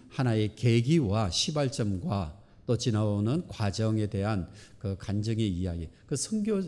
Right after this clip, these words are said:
현장의 이야기를 같이 나누고자 여러분들과 함께 만나고자 합니다. 저는 동티모로 선교사입니다. 어,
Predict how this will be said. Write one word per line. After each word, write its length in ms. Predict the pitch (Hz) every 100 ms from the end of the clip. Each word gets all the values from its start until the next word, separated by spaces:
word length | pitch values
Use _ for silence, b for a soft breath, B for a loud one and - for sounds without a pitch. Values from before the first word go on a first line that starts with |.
| -
현장의 1000 | - 208 202 190 143 131 190 - - -
이야기를 640 | 107 107 139 156 143 113
같이 540 | - 90 - 120 113 -
나누고자 760 | 92 104 104 95 98 92 87 - B -
여러분들과 400 | 98 92 90 92
함께 500 | 92 90 98 131 190
만나고자 1000 | 90 92 92 92 - - - - 90 90 85
합니다. 460 | 87 76 78 76 - - - - - - - - B B B
저는 520 | - 156 170 135 95 - - - - - - - - - -
동티모로 520 | 123 127 156 139 123
선교사입니다. 800 | 120 139 120 127 90 87 90 78 - - - - - b b b b -
어, 240 | 98 95